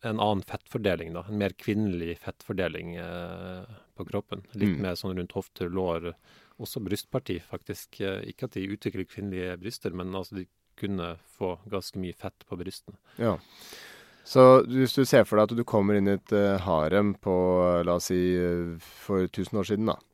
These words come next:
Speaker 1: Mm.
Speaker 2: så møter du en vakt som er en høy, manneaktig person,
Speaker 1: Ja.
Speaker 2: uten skjegg, med veldig lys stemme.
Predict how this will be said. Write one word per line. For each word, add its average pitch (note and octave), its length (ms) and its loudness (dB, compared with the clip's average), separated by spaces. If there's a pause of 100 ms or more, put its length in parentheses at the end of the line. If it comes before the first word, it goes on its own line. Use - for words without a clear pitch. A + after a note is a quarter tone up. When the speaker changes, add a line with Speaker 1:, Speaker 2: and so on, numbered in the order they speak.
(260)
Speaker 1:
Mm. B2 120 -4
Speaker 2:
så G2+ 640 6
møter G#2 240 0
du F#2+ 80 2
en F#2+ 80 2
vakt - 480 2 (100)
som - 240 -4
er F#2 200 4
en G2 300 0 (920)
høy, A#2+ 420 6 (480)
manneaktig F#2+ 1400 0 (480)
person, C3 360 0 (360)
Speaker 1:
Ja. A#2+ 180 -2 (240)
Speaker 2:
uten G2 280 2
skjegg, D3+ 380 2 (580)
med G#2 180 6
veldig F#2+ 200 8
lys D#2+ 240 2
stemme. C#2+ 280 -2